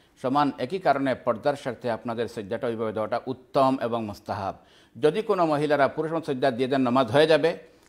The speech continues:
এই মর্মে বুখারী শরীফে একটি কথা রয়েছে,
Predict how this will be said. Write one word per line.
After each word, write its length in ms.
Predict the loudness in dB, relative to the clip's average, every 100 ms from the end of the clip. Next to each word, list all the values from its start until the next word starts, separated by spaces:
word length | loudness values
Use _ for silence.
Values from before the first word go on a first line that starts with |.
| _
এই 120 | 0
মর্মে 300 | 2 2 2
বুখারী 380 | 2 2 2 0
শরীফে 360 | 0 0 2 0
একটি 300 | -2 -6 -4
কথা 180 | -2 2
রয়েছে, 400 | 2 2 -2